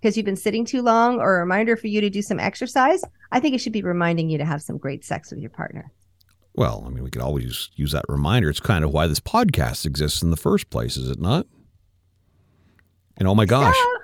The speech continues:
Speaker 2: Sue, I've just found it. I've just
Speaker 1: You found
Speaker 2: found,
Speaker 1: it.
Speaker 2: I found love mode. I can't figure out how to, <laughs> how to activate it. There we go.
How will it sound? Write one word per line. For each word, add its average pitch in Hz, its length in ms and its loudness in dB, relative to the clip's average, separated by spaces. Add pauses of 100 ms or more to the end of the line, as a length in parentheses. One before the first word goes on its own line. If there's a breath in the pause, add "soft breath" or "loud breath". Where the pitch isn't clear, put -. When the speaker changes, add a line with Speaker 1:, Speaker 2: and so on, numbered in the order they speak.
(160)
Speaker 2:
Sue, 127 300 6
I've 104 100 4
just 107 180 2
found 135 240 6
it. 73 120 -2 (300)
I've 95 180 4
just 277 200 6
Speaker 1:
You - 60 -2
found 302 120 8
Speaker 2:
found, 185 200 8
Speaker 1:
it. - 60 0
Speaker 2:
I 127 100 8
found 139 380 6
love 160 180 8
mode. 107 300 6 (1300)
I 131 40 0
can't 135 240 4
figure 127 180 6
out 117 80 6
how 127 120 8
to, 123 120 6
<laughs> - 1000 2
how 202 140 6
to 151 80 6
activate 170 480 6
it. 151 80 -2 (160 loud breath)
There 208 180 8
we 175 80 8
go. 151 200 8